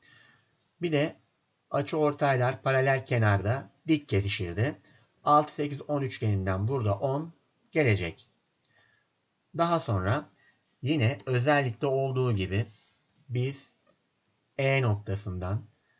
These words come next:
yan kenarlara paralel bir doğru çizecek olursak neyi elde ediyoruz? Muhteşem üçlüyü yine elde ediyoruz. Burada alfa, bakın aynen yine buraya taşındı.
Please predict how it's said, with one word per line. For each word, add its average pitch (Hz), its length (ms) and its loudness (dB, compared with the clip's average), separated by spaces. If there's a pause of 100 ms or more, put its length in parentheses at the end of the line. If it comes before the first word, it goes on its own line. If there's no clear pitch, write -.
(1200)
yan 131 280 2
kenarlara 95 600 0
paralel 117 440 6
bir 98 140 0
doğru 95 220 -2
çizecek 90 400 -8
olursak 135 580 -4 (560)
neyi 131 320 4
elde 92 520 -4
ediyoruz? 92 600 -6 (1300)
Muhteşem 135 480 0
üçlüyü 98 260 -4
yine 98 180 0
elde 87 580 -6
ediyoruz. 143 520 -2 (880)
Burada 156 360 2
alfa, 147 580 4
bakın 104 260 -8
aynen 131 380 -2
yine 110 220 0
buraya 95 280 -8 (220)
taşındı. 143 680 -2